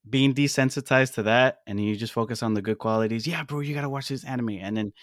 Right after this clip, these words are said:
they watch it, and then they're like, "Bro, I can't watch it because it's, it's just, it's too, I, I, I'm too sensitive to all the skin that's shown, all the," you know, and it's like, "Whoa." I didn't even,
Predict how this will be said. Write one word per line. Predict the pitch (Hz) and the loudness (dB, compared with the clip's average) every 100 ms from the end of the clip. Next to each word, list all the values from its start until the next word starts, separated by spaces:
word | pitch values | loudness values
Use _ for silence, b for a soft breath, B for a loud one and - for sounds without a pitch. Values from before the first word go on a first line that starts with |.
| b b b b _ | b b b b _
they | 117 123 | 2 6
watch | 120 131 - | 8 6 6
it, | 127 113 | 2 2
and | 110 | 2
then | 107 107 | 2 2
they're | 104 | 2
like, | 104 101 95 - _ | 2 0 -4 -14 _
"Bro, | 101 110 | -2 2
I | 104 | 2
can't | 101 113 92 | 0 -4 -2
watch | 107 104 | -2 -2
it | - | -10
because | - 92 101 95 | -12 -12 -10 -8
it's, | 92 - | -10 -12
it's | 98 - | -14 -12
just, | 90 - - _ _ _ _ _ | -12 -14 -20 _ _ _ _ _
it's | 120 113 - | -2 -2 -4
too, | - 123 120 117 110 101 95 101 _ _ _ _ _ _ _ | 0 4 4 4 2 0 -4 -8 _ _ _ _ _ _ _
I, | 120 123 | 2 4
I, | - 120 - | 4 0 2
I'm | 123 | 0
too | 113 139 | 2 2
sensitive | - 131 127 127 113 110 110 - | 4 4 4 6 8 8 6 0
to | - 110 104 | -4 -2 0
all | 101 | 0
the | 101 | 0
skin | 101 - 107 101 | -4 -4 -2 0
that's | 95 90 | -2 -4
shown, | - 104 98 95 92 | -4 -2 0 -2 -4
all | 92 | -4
the," | 98 95 90 | -4 -4 -6
you | - 101 | -8 -6
know, | 90 92 B B B B _ | -6 -8 B B B B _
and | 107 | -6
it's | 104 - | -6 -4
like, | 101 - | -6 -6
"Whoa." | 98 110 104 90 - _ _ _ _ 110 | 0 2 2 -2 -12 _ _ _ _ 0
I | 113 | 2
didn't | 110 107 101 | 4 2 2
even, | 101 98 95 95 | 2 0 0 -2